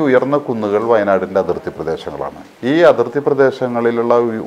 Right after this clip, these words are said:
ഉയർന്ന കുന്നുകളും അവിടെ ഉണ്ടായിരുന്ന നിബിഡ, ആ, വനശേഖരവുമാണ്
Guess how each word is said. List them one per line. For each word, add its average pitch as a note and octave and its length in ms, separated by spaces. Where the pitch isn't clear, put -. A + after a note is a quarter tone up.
ഉയർന്ന G2+ 300
കുന്നുകളും F#2+ 600
അവിടെ G2 220
ഉണ്ടായിരുന്ന G2+ 420
നിബിഡ, F#2 340
ആ, - 20
വനശേഖരവുമാണ് G2 1160